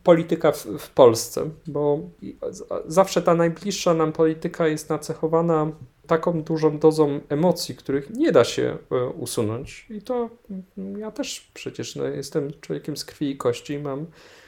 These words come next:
też swoje poglądy, też mam, e, pewien ogląd, e, pewien system wartości. Natomiast wiedząc, jak mogę być tutaj jakoś, jakoś bardzo, mm, subiektywny, czy mogę forsować jakąś swoją agendę, to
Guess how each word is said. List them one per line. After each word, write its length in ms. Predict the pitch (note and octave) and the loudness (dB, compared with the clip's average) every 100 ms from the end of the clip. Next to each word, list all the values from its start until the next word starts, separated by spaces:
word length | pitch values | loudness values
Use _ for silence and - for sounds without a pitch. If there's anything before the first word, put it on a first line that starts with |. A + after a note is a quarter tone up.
| - - | -20 -12
też 180 | F#3 | -10
swoje 300 | - E3 C3+ | -2 2 4
poglądy, 580 | C3 A#2+ A#2+ A2 A2+ C3 | 2 2 4 4 4 0
też 260 | C3+ A#2+ - | 0 -4 -2
mam, 300 | A#2+ A#2+ C#3 - - | -4 -4 -8 -10 -4
e, 160 | B2+ | -4
pewien 340 | B2 A#2+ A#2+ A#2 | -2 -2 -2 0
ogląd, 680 | A#2 A#2+ C#3+ D3 D#3 - - - - | 0 2 2 2 -4 -12 -20 -14 -8
e, 320 | B2 A#2+ A#2+ | -6 -6 -8
pewien 260 | A#2+ C3 B2 | -10 -10 -10
system 340 | C#3+ - C#3 | -10 -6 -4
wartości. 640 | C3 B2 A#2+ A#2 - E3 F3 D3+ | -4 -2 -2 -2 -4 -4 -4 -6
Natomiast 480 | D3+ F3 E3+ C#3 C3+ | -4 0 0 0 0
wiedząc, 680 | F3 A#3+ D#3+ D3 D3 - - | 4 4 4 0 -2 -12 -14
jak 380 | D#3+ D3 D#3 D#3+ | -2 2 2 2
mogę 280 | D#3 D3 D3+ | -2 0 -2
być 240 | D3 - | -4 -8
tutaj 460 | - D#3 D3+ C#3 D3 D3+ _ - | -8 -4 0 0 -2 -8 _ -14
jakoś, 580 | C#3+ C3 B2+ C#3 C#3 - | -8 -8 -4 -6 -6 -8
jakoś 280 | C#3 C3+ B2+ | -4 -4 0
bardzo, 540 | - F#3 D3 A#2+ A2+ - F3+ | 6 6 6 2 2 -2 -8
mm, 320 | C#3+ C#3+ - | -8 -8 -8
subiektywny, 720 | - B2+ B2 - A2+ B2+ C#3 | -8 -8 -6 -6 -6 -6 -8
czy 180 | - C3+ | -8 -8
mogę 200 | B2 B2 | -8 -2
forsować 540 | C3 A#2+ C3+ B2 A#2+ | -2 0 0 -2 -4
jakąś 200 | - B2+ | -8 -10
swoją 320 | - C#3 C3 | -6 -6 -4
agendę, 460 | - C3+ C3 B2+ F3 | -2 2 4 4 0
to 340 | F3 F3 F3 | 0 -2 -2